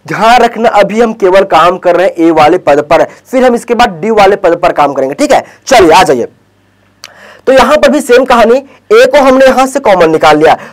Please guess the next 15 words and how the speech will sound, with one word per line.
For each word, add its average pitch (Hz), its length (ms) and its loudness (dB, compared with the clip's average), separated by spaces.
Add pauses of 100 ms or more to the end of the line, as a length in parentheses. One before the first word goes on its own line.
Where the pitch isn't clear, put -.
तो 220 100 2
ए 233 140 4
को 269 140 2
common 247 320 2
निकाल 247 240 0
लिया 240 120 2
तो 233 100 -2
यहां 208 160 0
पर 220 120 -4
क्या 214 160 -2
बचा 214 220 -2
है? 226 40 0 (160)
एक 180 160 2
बचा 202 240 0
है। 208 60 2